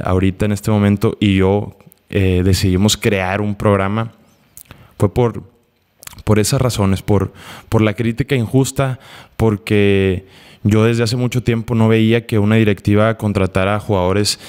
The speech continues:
de esta envergadura y que funcionaran como funcionan en el, en el terreno de juego. Dos jugadores no pueden mover a todo el equipo, pero, pero ayudan bastante, Ricky, ayudan bastante estos dos muchachos.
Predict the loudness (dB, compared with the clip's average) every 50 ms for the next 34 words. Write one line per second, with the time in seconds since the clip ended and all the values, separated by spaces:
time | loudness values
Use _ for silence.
0 | -20 -12 -6 -4 -2 -2 -2 -2 0 2 2 2 2 2 0 2 2 2 2 2
1 | 0 -4 -6 -8 -10 -6 -4 -4 -4 -2 -2 -2 -2 -2 -2 -4 -4 -2 -2 -2
2 | -2 0 0 -2 -2 0 0 0 2 4 4 4 4 4 2 2 0 -4 -8 -6
3 | -4 -4 -4 -4 -4 -6 -4 -4 -2 -2 -2 -2 0 0 -2 -2 -2 -4 -12 -18
4 | -18 -18 -18 -20 -20 -20 _ _ _ -10 -6 -4 -4 -4 -2 -2 -2 0 0 0
5 | 0 0 0 0 0 0 -2 -4 -6 -8 -14 _ -20 -20 -20 -20 _ -8 -8 -8
6 | -4 -2 -2 -2 0 -2 -2 -2 -2 -2 -4 -4 -2 -2 0 0 0 -2 -2 -2
7 | -2 -4 -4 -2 -4 -4 -4 -6 -12 -18 -20 -20 -20 _ -20 -20 -10 _ -4 -2
8 | -2 -2 0 0 0 0 -2 -2 -4 -6 -6 -8 -8 -8 -6 -6 -6 -6 -6 -8
9 | -10 -10 -10 -6 -4 0 2 2 2 2 0 -4 -4 -4 -4 -4 -4 -4 -8 -2
10 | -2 0 2 2 2 2 2 2 0 -4 -6 -6 -8 -10 -8 -8 -10